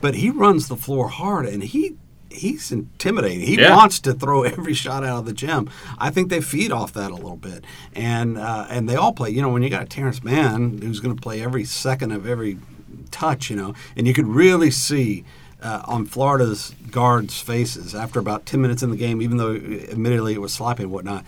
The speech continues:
Speaker 1: the de-, Florida State's defense was really in their head. I mean,
Speaker 2: They
Speaker 1: they, they were like, "Holy mackerel,
Speaker 2: Well, they
Speaker 1: this
Speaker 2: only,
Speaker 1: could be"
Speaker 2: they, I think they only took two, or I think, I think there was, like, two two-point shots from the first ten minutes. I think they had five shots from within three-point range, uh, in the entire first half,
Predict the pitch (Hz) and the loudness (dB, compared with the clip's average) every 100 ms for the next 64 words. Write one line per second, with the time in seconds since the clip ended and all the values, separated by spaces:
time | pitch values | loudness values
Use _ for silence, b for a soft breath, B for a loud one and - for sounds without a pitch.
0 | B B B - 69 - 101 123 117 107 | B B B -18 -16 -10 -8 -6 -8 -6
1 | 151 175 131 104 123 123 95 - 85 76 | -4 -2 -4 -4 -4 -6 -8 -14 -18 -14
2 | 98 117 110 90 90 87 78 92 - 90 | -6 -4 -2 -6 -10 -10 -12 -14 -14 -12
3 | 92 156 143 156 123 143 127 98 95 98 | 0 2 2 2 2 2 0 -2 -8 -12
4 | - 131 127 85 80 92 139 156 202 143 | -10 -8 -8 -10 -16 -8 0 2 4 2
5 | 120 143 123 175 135 135 143 165 - 139 | 0 -2 0 0 0 -2 -4 -8 -6 -2
6 | 135 127 117 110 113 107 92 110 - - | -2 0 -2 -2 -2 -4 -6 -8 -10 -20
7 | _ - - - 110 107 110 - - 175 | _ -20 -18 -10 -8 -4 -6 -6 -6 -2
8 | 185 170 135 - _ - 170 - 127 101 | 0 -2 -6 -14 _ -10 -10 -4 -6 -2
9 | 123 120 113 127 - 107 123 110 110 107 | -4 -2 -4 -4 -4 -4 -4 -4 -4 -4
10 | - 127 135 143 131 B B B B B | -2 2 4 4 2 B B B B B
11 | - - 127 123 - 120 110 113 113 117 | -6 2 2 2 -4 -2 -2 -2 -2 0
12 | 127 120 123 120 135 131 107 107 104 - | 0 0 -4 -4 -4 -4 -4 -4 -6 -10
13 | - 101 101 101 - 104 95 131 120 - | -14 -6 -4 -4 -6 -10 -6 -2 -2 -4
14 | 98 - 135 104 - | -12 -8 -6 -6 -10